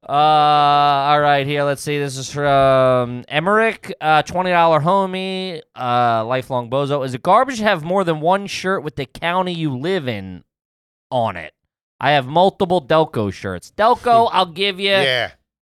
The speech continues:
Speaker 1: 'Cause we're all Philly dirtbags. I respect
Speaker 2: Delco's
Speaker 1: that.
Speaker 2: famous. It's like,
Speaker 1: Delco is kind of
Speaker 2: it's like Orange County.
Speaker 1: Yeah, Delco's kind of famous, uh, or at least, you know, notoriety. I mean, all,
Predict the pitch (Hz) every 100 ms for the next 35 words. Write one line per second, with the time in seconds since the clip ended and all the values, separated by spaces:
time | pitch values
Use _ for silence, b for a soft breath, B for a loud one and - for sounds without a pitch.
0 | _ _ _ 151 147 160 175 170 180 165
1 | 147 156 151 156 147 147 135 123 120 -
2 | - 139 311 185 156 - 262 254 104 -
3 | - _ _ _ _ - 247 - 226 208
4 | 175 - 185 175 165 156 123 - 233 147
5 | 185 185 - 247 254 175 - - _ _
6 | 139 160 139 180 190 190 - 175 160 -
7 | 147 139 135 127 - - - 131 123 120
8 | 110 - 135 131 135 - 123 107 101 -
9 | 123 117 113 110 113 110 113 - 143 151
10 | 151 143